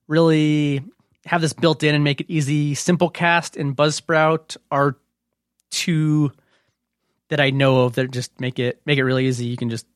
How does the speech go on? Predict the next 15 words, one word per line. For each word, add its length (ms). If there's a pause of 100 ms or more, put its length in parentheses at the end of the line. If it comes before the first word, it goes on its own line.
choose 340
how 140
long 180
you 120
want 80
your 80
clip 180
to 80
be, 240
and 140
they'll 120
do 200
the, 280 (600)
the 100
creation 640